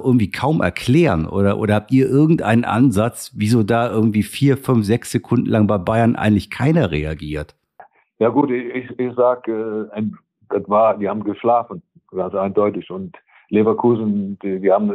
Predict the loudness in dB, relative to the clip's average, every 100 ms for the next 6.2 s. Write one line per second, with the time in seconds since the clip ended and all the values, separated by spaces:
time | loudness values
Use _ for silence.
0 | -2 -4 -2 -2 -2 -2 -2 0 0 -4
1 | 0 2 2 0 2 2 2 -2 -2 0
2 | 0 -2 -2 -2 0 0 0 -2 -2 -2
3 | -2 -4 _ _ _ _ _ -4 -2 0
4 | -2 0 -2 0 0 0 -2 -2 -4 -4
5 | -4 -4 -2 0 0 0 -4 0 0 2
6 | -2